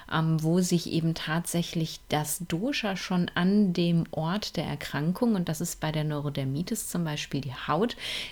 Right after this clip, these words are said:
niedergelassen hat und dort eben die natürliche Funktion des Gewebes stört, und daraus entwickeln sich dann entsprechend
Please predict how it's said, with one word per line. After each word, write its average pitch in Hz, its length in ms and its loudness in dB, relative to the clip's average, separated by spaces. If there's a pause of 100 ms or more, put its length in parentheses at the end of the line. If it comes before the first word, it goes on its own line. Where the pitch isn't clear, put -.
niedergelassen 208 1120 6
hat 214 180 -2
und 170 220 0
dort 180 260 2
eben 202 240 4
die 185 140 4
natürliche 220 800 0
Funktion 185 760 0
des 185 220 -4
Gewebes 160 720 0
stört, 165 800 -2 (360)
und 185 280 4
daraus 185 300 4
entwickeln 190 500 2
sich 180 240 -2
dann 160 240 2
entsprechend - 400 0